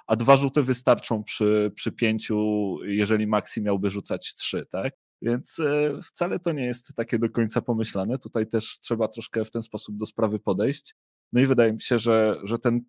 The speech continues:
team drugi właśnie, e, z Barnesem i, i z Maxeyem jest, jest naprawdę nie najgorszy i też ma duże szanse. Zresztą ja też wierzę, że Mobley potrafi rzucać. Ja, ja myślę, że on,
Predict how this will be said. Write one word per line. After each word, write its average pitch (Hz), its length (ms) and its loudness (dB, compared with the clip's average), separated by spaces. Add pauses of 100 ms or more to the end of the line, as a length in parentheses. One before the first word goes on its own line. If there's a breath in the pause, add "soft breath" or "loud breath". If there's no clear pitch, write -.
(120)
team 120 260 4 (140)
drugi 117 380 6
właśnie, 104 580 2 (220)
e, 104 480 -2
z 104 100 -6
Barnesem 110 640 4
i, 110 460 -4
i 107 100 -6
z - 80 -14
Maxeyem 110 500 -6
jest, - 220 -12
jest 120 200 -4
naprawdę 127 680 2 (240 soft breath)
nie 123 120 4
najgorszy 117 460 2
i 120 40 -4
też 131 200 -4
ma 123 80 0
duże 117 220 -6
szanse. 117 400 -2 (340 loud breath)
Zresztą 156 300 -6
ja 147 80 -2
też 139 200 -8
wierzę, 131 280 4
że 123 120 0
Mobley 104 360 0
potrafi - 420 -10
rzucać. - 420 -14
Ja, 107 220 -10
ja 110 120 -6
myślę, 107 260 -6
że 104 100 -4
on, 107 420 -6